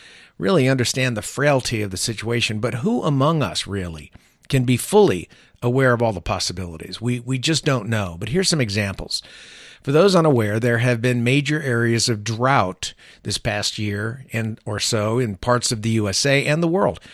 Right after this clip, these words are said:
Crops normally planted at a certain time were delayed, or the ones that were planted might not have enough water to bring those crops to full harvest.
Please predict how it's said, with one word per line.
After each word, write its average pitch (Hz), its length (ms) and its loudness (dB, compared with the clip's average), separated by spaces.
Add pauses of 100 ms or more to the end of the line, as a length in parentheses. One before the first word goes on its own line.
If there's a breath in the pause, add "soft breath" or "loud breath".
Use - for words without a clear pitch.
(140 loud breath)
Crops 135 460 0
normally 139 400 2
planted 123 640 -2
at 120 260 -2
a 113 140 0
certain 127 400 -2
time 107 460 -6 (360 soft breath)
were 143 120 2
delayed, 175 520 6 (200 loud breath)
or 135 140 0
the 131 80 2
ones 143 280 2
that 123 220 2 (280 loud breath)
were 143 580 2 (300 loud breath)
planted 110 520 0
might 120 280 0
not 127 180 0
have 120 180 2
enough 117 200 0
water 131 400 2
to 107 100 -2
bring 120 220 0
those 113 180 0
crops - 400 -4
to 123 120 -4
full 101 340 -4
harvest. - 720 -4